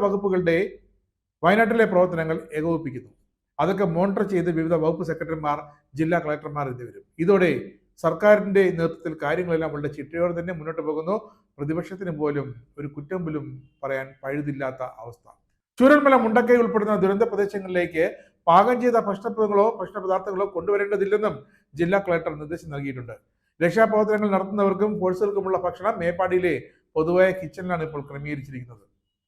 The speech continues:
ഇത്രയൊക്കെ നിയന്ത്രണങ്ങൾ കൊണ്ടുവരാൻ കാരണം മുഖ്യമന്ത്രിയുടെ ദുരിതാശ്വാസ നിധിയിലേക്ക് പണം നൽകരുത്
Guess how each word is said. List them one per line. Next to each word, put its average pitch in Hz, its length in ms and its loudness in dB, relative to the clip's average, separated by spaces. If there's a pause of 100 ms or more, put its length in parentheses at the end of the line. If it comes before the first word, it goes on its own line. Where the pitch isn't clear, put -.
(380)
ഇത്രയൊക്കെ 277 520 8
നിയന്ത്രണങ്ങൾ 233 500 4
കൊണ്ടുവരാൻ 208 420 4
കാരണം 180 320 0
മുഖ്യമന്ത്രിയുടെ 196 640 0 (100)
ദുരിതാശ്വാസ 190 560 -2
നിധിയിലേക്ക് 175 540 -2 (640)
പണം 214 340 8
നൽകരുത് 214 480 8